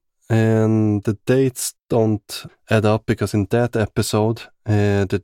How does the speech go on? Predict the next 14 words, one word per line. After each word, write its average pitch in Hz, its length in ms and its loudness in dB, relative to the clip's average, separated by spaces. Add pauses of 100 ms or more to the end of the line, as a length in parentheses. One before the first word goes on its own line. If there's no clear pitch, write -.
dragon 104 800 2 (580)
is 104 280 0
the 107 140 0
way 101 480 0 (300)
for 110 200 2
a 104 80 0 (200)
poet 117 500 0
in - 160 -2
the 101 80 0
past 98 500 -4
to 107 100 -2
describe 101 460 0
a 95 40 -4
spaceship. - 680 -2